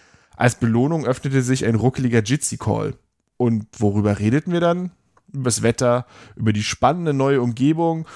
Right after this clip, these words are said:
und darüber, wie nervig es doch war, immer zu Hause zu sitzen. Smalltalk bleibt unerträglich, auch wenn er im Metaverse stattfindet. Ich würde sogar behaupten, dass Smalltalk in einer gefakten virtuellen Umgebung noch schlimmer ist als in einem durchschnittlichen Büro.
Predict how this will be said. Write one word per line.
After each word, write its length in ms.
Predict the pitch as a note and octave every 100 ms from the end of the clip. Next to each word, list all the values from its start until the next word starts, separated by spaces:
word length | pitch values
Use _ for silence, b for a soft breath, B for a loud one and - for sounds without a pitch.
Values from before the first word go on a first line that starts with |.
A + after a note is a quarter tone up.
| B
und 160 | B D3+
darüber, 420 | D3+ D3+ D3+ D3+
wie 80 | C#3
nervig 360 | C3 C#3 D#3+ C#3
es 140 | B2+
doch 200 | C3 A2+
war, 200 | A#2 A#2
immer 220 | C3 C3+
zu 160 | - G#2
Hause 260 | G2+ G2+
zu 140 | G2+ -
sitzen. 460 | - - - C3 - _ _ _ _ _ -
Smalltalk 720 | D3 E3 G3+ G3 E3+ D#3 -
bleibt 320 | A#2+ B2+ -
unerträglich, 840 | B2+ C3+ - A#2 A#2 A2+ A2 -
auch 280 | A#2 E3 -
wenn 120 | B2+
er 80 | B2
im 100 | A#2+
Metaverse 480 | A2 A#2 G#2 G2+ -
stattfindet. 560 | G#2 G#2 A2+ A2 - - - B B
Ich 160 | C#3+ F#3+
würde 160 | A#3+
sogar 200 | F3+ E3
behaupten, 420 | C#3+ C3 E3+ - C#3
dass 140 | B2+
Smalltalk 460 | D3 C#3+ D3 D3+ -
in 80 |
einer 240 | D2+ B2+ B2
gefakten 540 | B2 - E3+ - D3
virtuellen 400 | C#3+ D3+ C3 C3
Umgebung 560 | B2 B2 C3 C3 A#2 A#2+
noch 180 | A2+ F2+
schlimmer 520 | - C#3 F3+ A3+ A#2+
ist 340 | A2 - -
als 220 | G#2+ A2+
in 60 | A2+
einem 220 | G2+ G2+
durchschnittlichen 600 | G#2+ G#2 - F2+ - B2+
Büro. 360 | B2 A#2 - D3